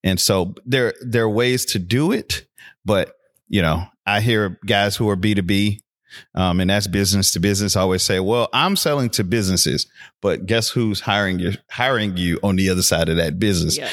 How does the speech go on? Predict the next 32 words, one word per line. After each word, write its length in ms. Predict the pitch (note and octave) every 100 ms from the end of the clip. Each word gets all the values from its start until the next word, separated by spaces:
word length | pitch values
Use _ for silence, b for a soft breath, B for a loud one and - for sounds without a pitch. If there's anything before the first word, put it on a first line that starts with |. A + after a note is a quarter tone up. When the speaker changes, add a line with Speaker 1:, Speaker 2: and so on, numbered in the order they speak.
| B -
Speaker 1:
is 340 | F#3+ F3 - -
a 140 | C3+
person, 460 | - D3 C3+ - E2
Speaker 2:
Consumer. 260 | D2 F#4+ -
Speaker 1:
right? 260 | G2+ C#3 - _ B B
It's 180 | A#2+ D#3
a 60 |
consumer. 560 | D#3 E3 - F#3+ D#3+ F#2
Speaker 2:
Yeah. 140 | D3 - _ _ -
Speaker 1:
Like, 240 | G2 G#2+ -
it's 260 | G#2 - -
a 140 | B2+
person 420 | A2 F3+ G3 D#3 C3+
who's 180 | B2
signing 360 | - G#2+ G2+ G2
the 100 | F#2+
check. 220 | - G#2
It's 100 | G#2
a 60 | G2+
person 320 | D#3 E3+ D3+
who's 140 | B2+ -
saying, 300 | G2 F#2+ - B B B -
"I 200 | A#2 A#2+
want, 560 | A2 A2+ A2 - - - _ -
you 100 | G#2+
know, 320 | F2+ F2 -
a, 160 | G2 G2
this 380 | F#2+ G#2+ G#2 -
air 160 | G2 G#2+
conditioning 840 | - G#2 G2+ - G2+ G2+ G2+ G2
service 600 | - G#2 F#2+ F2 - - - B B
contract." 720 | - A#2 F#2 F#2 D#2 - -